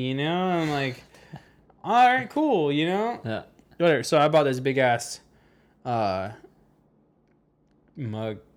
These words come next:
Speaker 1: glass thing.
Speaker 2: Uh-huh.
Speaker 1: And then Meg got that chalice. And that was with wine. This was what's in it right now. But, uh, I, I think I had Sam Adams. Yeah,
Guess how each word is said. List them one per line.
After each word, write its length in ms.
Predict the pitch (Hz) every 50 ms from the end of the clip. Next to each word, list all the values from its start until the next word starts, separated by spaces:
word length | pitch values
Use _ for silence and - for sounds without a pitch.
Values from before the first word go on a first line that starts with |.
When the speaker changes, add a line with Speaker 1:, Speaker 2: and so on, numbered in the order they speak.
| _ _ _ _
Speaker 1:
glass 360 | - 135 117 107 110 107 - -
thing. 280 | - 101 101 101 107 - -
Speaker 2:
Uh-huh. 300 | 123 123 120 113 113 135 139
Speaker 1:
And 220 | 143 135 123 117 113
then 500 | 113 110 110 110 107 107 104 98 98 - - _ _ _ _ -
Meg 220 | 139 131 127 123
got 260 | 117 117 107 107 - -
that 380 | 117 113 113 - - - _
chalice. 600 | - - 139 107 104 107 104 110 113 - - - _ _ _ _ _ _ _ _ _ _ _ _ _ _ _ _ _ _ _ _ _ -
And 200 | 131 123 117 117
that 120 | 127 147
was 220 | 170 185 175 156 156
with 140 | 151 135
wine. 420 | 131 131 135 131 135 147 143 131 123
This 200 | 131 147 143 -
was 200 | 160 131 120 117 120 _ _ _ _ - -
what's 260 | - 127 127 127 -
in 120 | 120 113 107
it 120 | 107 65
right 160 | 64 90 95 90
now. 240 | 78 - - - - _ _ _ _ _ _ _ _ _ _ _
But, 220 | - 117 107 104 104
uh, 220 | 92 80 87 107 - - _ _ _ _ _ _ _ _ _ _ _ -
I, 200 | 127 123 120 107
I 60 | 107
think 160 | 135 170 170 151
I 40 |
had 180 | 120 113 107 101
Sam 300 | - - 113 107 104 101
Adams. 380 | 101 101 104 104 107 113 113 -
Yeah, 220 | 113 113 113 -